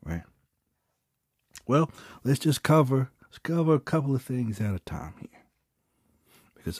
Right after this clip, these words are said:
I want you to be as confident as possible going into these gyms and doing whatever it is that you have to do to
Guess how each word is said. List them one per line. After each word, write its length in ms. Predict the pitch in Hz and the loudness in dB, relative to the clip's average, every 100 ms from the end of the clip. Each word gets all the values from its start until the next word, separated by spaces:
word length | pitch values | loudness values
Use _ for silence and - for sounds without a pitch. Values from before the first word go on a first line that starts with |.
| - | 2
I 200 | 120 139 | 6 8
want 400 | 135 135 127 - | 8 8 6 4
you 100 | 123 | 6
to 80 | 120 | 6
be 280 | 101 110 92 | 6 6 4
as 120 | - | 0
confident 600 | - 131 131 135 131 123 | 0 2 4 4 6 4
as 80 | 120 | 2
possible 580 | - 143 123 - - - _ - - - - - _ _ - | -2 -2 -2 -8 -20 -20 _ -20 -20 -20 -20 -20 _ _ 0
going 340 | 117 127 120 | 4 6 6
into 300 | 113 - 147 | 4 4 2
these 300 | 123 135 120 | 4 0 0
gyms 600 | - 139 113 90 - - _ _ _ _ _ - | -2 0 0 -4 -8 -20 _ _ _ _ _ -10
and 120 | 113 | 0
doing 240 | 113 127 120 | 6 8 8
whatever 380 | 107 110 131 143 | 6 4 4 4
it 120 | 139 | 6
is 220 | 147 139 | 6 4
that 140 | 117 | -2
you 180 | 147 135 | -2 0
have 180 | 151 139 | 2 0
to 80 | - | -2
do 260 | 131 147 104 _ _ _ _ _ _ _ _ _ _ _ _ _ _ | 2 2 2 _ _ _ _ _ _ _ _ _ _ _ _ _ _
to 120 | - | -10